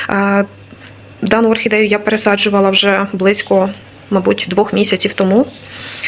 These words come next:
Тому вона дуже гарно до нової посадки адаптувалася. Ну і кажу, ось така вона у мене гігантська, в принципі, як і багато, е, тих орхідей, які в моїх домашніх умовах ростуть більше року,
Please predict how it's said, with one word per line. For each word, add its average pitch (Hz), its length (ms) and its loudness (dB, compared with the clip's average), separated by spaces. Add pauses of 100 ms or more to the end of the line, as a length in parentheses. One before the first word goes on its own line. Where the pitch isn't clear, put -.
(320)
Тому 208 300 4
вона 202 200 2
дуже 196 200 2
гарно 190 340 -2 (400)
до 190 300 4 (1200)
нової 208 300 2
посадки 202 420 -2
адаптувалася. 262 720 0 (440)
Ну 233 120 4
і 269 80 4
кажу, 214 340 -2 (240)
ось 220 120 0
така 233 200 -2
вона 208 220 0
у 208 40 2
мене 208 200 0
гігантська, 226 460 0
в 226 80 -2
принципі, 226 400 0
як 208 300 0
і 208 40 0
багато, 208 440 -2 (560)
е, 202 260 2
тих 233 200 0
орхідей, 208 540 0
які 208 440 0
в 196 60 -4
моїх 208 200 2
домашніх 202 480 2
умовах 196 480 0 (180)
ростуть 220 400 2
більше 220 320 2
року, 262 340 2